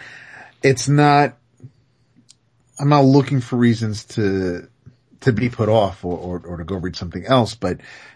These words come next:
it's, um, it, I like, th-, there are a lot of the characters in the book I really like. I still like the Will.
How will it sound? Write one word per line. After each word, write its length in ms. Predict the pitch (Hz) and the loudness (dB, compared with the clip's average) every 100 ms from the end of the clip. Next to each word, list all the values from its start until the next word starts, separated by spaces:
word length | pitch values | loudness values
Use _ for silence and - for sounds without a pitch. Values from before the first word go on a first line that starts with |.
| - | -6
it's, 300 | 104 - - | -6 -4 -2
um, 520 | 107 98 98 98 95 - _ _ _ _ _ _ _ _ _ - | 0 0 -2 -6 -10 -18 _ _ _ _ _ _ _ _ _ -2
it, 200 | 131 127 _ _ _ _ _ _ _ _ _ _ _ _ _ | 0 -2 _ _ _ _ _ _ _ _ _ _ _ _ _
I 120 | 147 147 | 2 4
like, 680 | 139 131 139 185 - - - _ _ _ _ _ _ _ _ _ _ _ _ _ _ - | 4 2 2 2 -2 -16 -20 _ _ _ _ _ _ _ _ _ _ _ _ _ _ -20
th-, 380 | - 143 165 | -18 -8 -2
there 200 | 143 131 | 2 2
are 200 | 117 120 | 4 2
a 60 | 110 | 2
lot 200 | 107 117 | 0 -2
of 100 | 117 | -2
the 60 | 104 | -4
characters 500 | 107 92 90 90 85 | -6 -6 -8 -12 -10
in 80 | |
the 80 | 85 | -10
book 400 | 78 76 71 - _ _ - | -10 -10 -12 -16 _ _ -20
I 120 | - | -12
really 220 | 82 80 | -6 -6
like. 260 | 78 65 - | -6 -8 -10
I 60 | - | -12
still 200 | - - | -10 -10
like 220 | 135 - | -12 -10
the 80 | 90 | -4
Will. 420 | 127 156 139 135 | 2 6 4 4